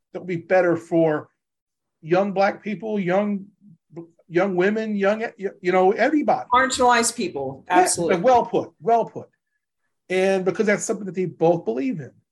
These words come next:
Speaker 1: And LeBron has got that mantle. And I hope the N B A has somebody like that. You know, I, on the court, yeah, there are plenty of players that are phenomenal. And I, and I like a lot of them.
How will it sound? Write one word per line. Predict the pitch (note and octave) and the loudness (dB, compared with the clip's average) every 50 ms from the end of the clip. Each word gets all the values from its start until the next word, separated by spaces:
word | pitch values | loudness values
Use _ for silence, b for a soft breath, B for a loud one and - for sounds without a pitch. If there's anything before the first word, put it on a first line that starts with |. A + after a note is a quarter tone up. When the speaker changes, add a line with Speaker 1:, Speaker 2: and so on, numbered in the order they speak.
| _ _ _ - | _ _ _ -6
Speaker 1:
And | F3+ G3 G3+ G3+ G3 G3 E3+ - _ _ _ _ _ _ _ _ _ _ - | -4 -2 -2 -2 -4 -6 -10 -14 _ _ _ _ _ _ _ _ _ _ -4
LeBron | F3+ E3+ E3 F#3 G3 G#3+ B3 B3+ | -4 -2 2 4 4 4 4 2
has | B3+ G#3 - | 0 -6 -6
got | - A#3+ B3+ - | -6 -6 -4 -2
that | - G3 F3+ | -4 -4 -4
mantle. | F3+ F#3 G3+ A3+ G#3 - - - - | -4 -6 -8 -8 -10 -12 -14 -16 -8
And | - D#3 | -4 0
I | E3 F#3+ A3 | 0 2 0
hope | G3+ - - - - A#3 D4 E4+ E4+ E4+ - _ - | 0 -4 -10 -8 0 2 2 2 2 -2 -6 _ -12
the | F#3 E3 E3+ | -4 -4 -2
N | F3 E3+ D#3+ | -2 0 -2
B | D#3+ E3 D#3+ | -2 -2 0
A | D3+ C#3+ B2+ | -2 -2 -2
has | G#2+ D3 C#3+ C#3 A#2+ - | -6 -6 -8 -8 -8 -10
somebody | - C#3 C3+ C3 C3 B2+ B2 A2+ | -10 -10 -6 -4 -4 -4 -4 -6
like | A#2 A#2 A#2 A2+ - - | -10 -12 -12 -14 -14 -12
that. | A#2+ A#2+ C3 - - _ _ _ _ _ _ _ _ _ _ _ _ _ | -10 -10 -10 -10 -12 _ _ _ _ _ _ _ _ _ _ _ _ _
You | - D3 | -8 -4
know, | D#3 E3 F3 F3+ - - - _ _ _ - _ _ _ | 0 2 2 2 0 -4 -12 _ _ _ -20 _ _ _
I, | - E3+ A3+ A3+ - _ _ | 0 0 0 0 -4 _ _
on | F#3+ G3+ B3+ D#4+ E4 | 4 4 4 4 2
the | F4+ F4+ | -2 -4
court, | - - D#4+ F4 F#4 F#4+ F#4+ - _ - | 0 2 2 4 4 2 0 -4 _ -2
yeah, | C3+ E3 F3 D#3+ D3 A#2+ - | 0 2 2 2 2 0 -4
there | A#2+ C#3+ F#3+ A3+ G#3 | -2 0 0 2 2
are | G#3 - - - - _ | 2 0 -2 -6 -12 _
plenty | D#3+ D#3 D#3+ C3+ A#2 | -4 -2 -2 -2 -6
of | G2+ - _ | -12 -12 _
players | C#3+ C3 B2 A#2 A2+ - _ - | -2 -2 -2 -2 -8 -14 _ -4
that | D3 C#3+ | -2 -2
are | C3 A#2+ | -2 -4
phenomenal. | A2+ - - B2+ A2+ G#2+ A2+ A#2+ B2+ D#3+ D#3 B2+ B2 - - _ _ _ _ _ _ _ _ _ _ _ _ _ _ _ _ _ _ _ _ _ _ _ _ _ _ | -8 -10 -12 -12 -12 -12 -14 -14 -12 -8 -8 -8 -8 -10 -16 _ _ _ _ _ _ _ _ _ _ _ _ _ _ _ _ _ _ _ _ _ _ _ _ _ _
And | C#3 D3 | -4 -4
I, | D3+ - - | -4 -2 0
and | D#3 E3 | 2 2
I | F#3 - | 2 2
like | - - E3 D3+ | 4 2 2 0
a | - B2+ | 0 -2
lot | A#2+ D3 F#3 C4 G#3+ - | 0 2 4 4 2 2
of | - | -2
them. | - | -8